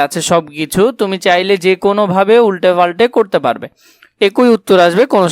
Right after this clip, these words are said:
সমস্যা নেই। যখন আমি এভাবে লিখলাম, এখান থেকে আমি কি করব, এ আর এক্স, যেমন ধরো এখানে এ একটা আছে এবং এদিকে শুধু এ দুইটা আছে, একটা কমন নিতে পারবো। বি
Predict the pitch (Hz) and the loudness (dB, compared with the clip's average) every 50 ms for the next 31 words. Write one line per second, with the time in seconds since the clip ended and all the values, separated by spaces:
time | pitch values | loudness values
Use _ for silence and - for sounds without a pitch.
0 | 165 170 160 151 143 - - 131 117 117 160 - _ _ _ - 160 190 190 208 | 0 -2 -2 -2 -4 -4 -6 -8 -8 -10 -14 -20 _ _ _ -4 0 0 2 2
1 | 233 240 240 247 247 247 233 226 233 240 247 233 247 226 202 208 208 233 285 311 | 2 0 0 2 2 2 2 2 2 2 0 -2 -2 -4 -2 0 0 0 0 -2
2 | - _ - 202 190 214 214 202 185 190 185 220 277 349 247 220 220 190 220 214 | -6 _ -8 -6 -2 -2 -4 -2 -2 -2 -2 0 0 0 -2 -2 -4 -8 -10 -6
3 | 196 214 202 196 196 226 247 262 294 _ _ _ _ _ _ _ _ _ - 185 | -2 0 0 2 2 2 2 0 -2 _ _ _ _ _ _ _ _ _ 0 0
4 | 208 226 240 254 240 - 208 196 190 175 - - 175 165 165 156 - - 180 170 | 2 2 2 0 0 0 0 2 2 0 0 0 -2 -2 -2 -2 -6 -16 -20 -10
5 | 156 160 175 180 196 220 226 214 214 220 240 233 190 196 214 220 226 208 - 196 | -4 -2 0 0 0 0 0 0 2 2 2 2 2 0 -2 -2 -2 0 0 0
6 | 196 196 190 190 _ - 170 160 151 - - 226 294 440 349 - _ _ _ _ | 0 0 -2 -2 _ -2 0 0 0 0 0 -2 0 -2 -4 -10 _ _ _ _
7 | _ _ _ _ _ _ _ _ - 180 185 202 208 - 220 190 180 196 196 226 | _ _ _ _ _ _ _ _ -2 0 0 0 0 0 -2 -2 -2 -2 0 -2
8 | 233 - - 220 202 233 247 - - 196 202 208 190 190 202 202 226 214 196 180 | -2 0 0 0 0 2 2 2 2 2 0 0 0 -2 -2 0 2 2 2 2
9 | 170 - 247 269 233 190 - 214 180 190 190 190 190 185 185 175 185 165 156 151 | 0 0 0 0 0 0 -2 -2 0 0 0 0 0 -2 -2 -2 0 0 0 0
10 | 160 185 233 262 240 190 170 170 185 202 | 2 2 2 2 0 -4 -6 -4 -2 -2